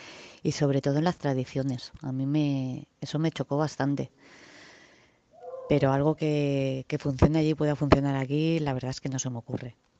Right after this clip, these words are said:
Pues, a ver, de la Virginia que, que se fue de San Antonio a la que soy ahora, pues la esencia siempre, me imagino que sigue estando ahí.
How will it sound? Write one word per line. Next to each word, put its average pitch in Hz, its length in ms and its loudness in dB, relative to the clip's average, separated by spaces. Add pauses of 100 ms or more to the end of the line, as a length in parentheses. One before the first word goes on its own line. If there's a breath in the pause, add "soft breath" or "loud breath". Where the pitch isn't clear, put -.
(1500 loud breath)
Pues, 139 640 2
a 135 60 -8
ver, 160 200 -4
de 139 80 -2
la 139 80 0
Virginia 147 460 0
que, 165 580 0
que 160 60 -2
se 151 160 -8
fue 160 160 -2
de 165 100 0
San 156 180 -2
Antonio 156 640 0
a 139 120 -4
la 143 100 -2
que - 100 -8
soy 156 200 -2
ahora, 170 320 -2
pues 127 540 -16
la - 40 -12
esencia 139 380 -2
siempre, 135 600 -4 (140)
me 165 60 -2
imagino 160 320 0
que 160 80 -2
sigue 147 180 2
estando 131 340 -4
ahí. 143 200 0